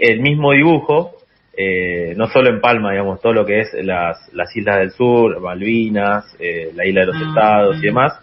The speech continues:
Speaker 1: sino que también encaja con el inicio de la Antártida,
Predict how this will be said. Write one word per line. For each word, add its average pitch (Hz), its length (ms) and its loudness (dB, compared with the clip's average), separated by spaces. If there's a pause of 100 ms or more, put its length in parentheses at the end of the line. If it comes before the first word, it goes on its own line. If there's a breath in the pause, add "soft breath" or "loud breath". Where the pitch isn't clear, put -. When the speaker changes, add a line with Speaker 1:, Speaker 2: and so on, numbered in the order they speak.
(240 soft breath)
Speaker 1:
sino 123 160 0
que 123 80 4
también 139 420 4
encaja 135 500 -2
con 123 180 0
el 131 160 2
inicio 123 640 0 (100)
de 90 340 -2
la 90 80 -8
Antártida, 120 600 0